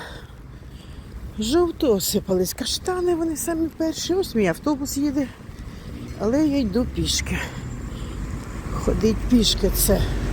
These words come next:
нормально. Рухаємося, мандруємо до хорошого дня. Тож всім гарного дня,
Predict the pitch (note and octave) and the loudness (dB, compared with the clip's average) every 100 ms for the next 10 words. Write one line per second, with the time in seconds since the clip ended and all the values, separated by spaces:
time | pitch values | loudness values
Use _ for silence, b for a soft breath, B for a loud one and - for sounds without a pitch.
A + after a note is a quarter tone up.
0 | - E3+ D#3 G#3+ D#4 F#4 F#4 F4+ F#4+ E4+ | 2 2 2 4 6 6 6 6 6 4
1 | - - - - - - - - - - | -2 -4 -4 -4 -2 -2 -2 -6 -8 -6
2 | F3 G#3 C#4 D#4 E4+ E4+ E4+ F4+ E4+ F#4+ | 2 6 6 6 6 6 6 4 4 4
3 | E4+ B B B - - - - - - | 2 B B B -6 -6 -6 -6 -6 -6
4 | - - - - - - B B G3+ G3 | -4 -4 -4 -4 -4 -2 B B 2 6
5 | G3+ A3+ A#3+ A#3 A3+ A3+ B B B - | 8 8 8 6 6 4 B B B -6
6 | - - - - - - - - - F#3 | -8 -8 -8 -8 -8 -6 -6 -6 -4 2
7 | F#3 G#3+ - - - - F#3+ G3 - G3 | 4 4 2 -2 -2 2 4 4 2 2
8 | F#3+ D#3 D3+ C#3+ C#3+ - - F#3 - C4 | 4 2 2 0 -2 -4 -2 0 0 2
9 | F#3+ D#3 F3 D3+ D3 F3+ A#3 F4 | 2 2 0 0 -4 -2 0 0